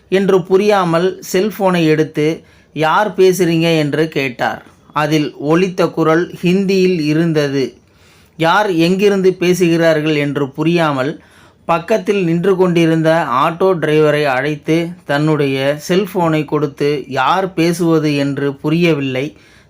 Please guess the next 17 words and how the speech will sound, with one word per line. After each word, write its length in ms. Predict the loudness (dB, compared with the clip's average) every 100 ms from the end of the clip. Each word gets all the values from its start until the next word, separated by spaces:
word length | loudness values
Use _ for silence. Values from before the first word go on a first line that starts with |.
| -6
தயவுசெய்து 840 | 0 2 2 2 4 4 4 2 0
கேட்டு 360 | -2 0 0
சொல்லுங்கள்," 680 | 0 2 2 2 0 -2 -2
என்றார் 580 | -4 -4 -2 0 -2 -4
ஹஜப்பா. 560 | -6 -4 -4 -4 -8 -8 _ _ _ _ _ _
ஆட்டோ 460 | -2 -2 0 0 2
டிரைவருக்கும் 720 | 2 2 2 2 0 -2 -4 -6
ஹிந்தி 380 | -2 0 2 0
தெரியாது. 680 | 2 2 2 0 -2 -6 -12 -12
எனவே 520 | -4 -2 0 0 0 -4
அவராலும் 520 | -2 0 2 2 2 0
என்ன 380 | 0 0 0
பேசுகிறார்கள் 840 | 0 -2 0 0 2 2 2 0 0
என்பதை 460 | 0 0 0 0
புரிந்து 440 | -2 -2 0 0 0
கொள்ள 300 | 0 0 0
முடியவில்லை. 800 | 0 0 2 2 0 -2 -6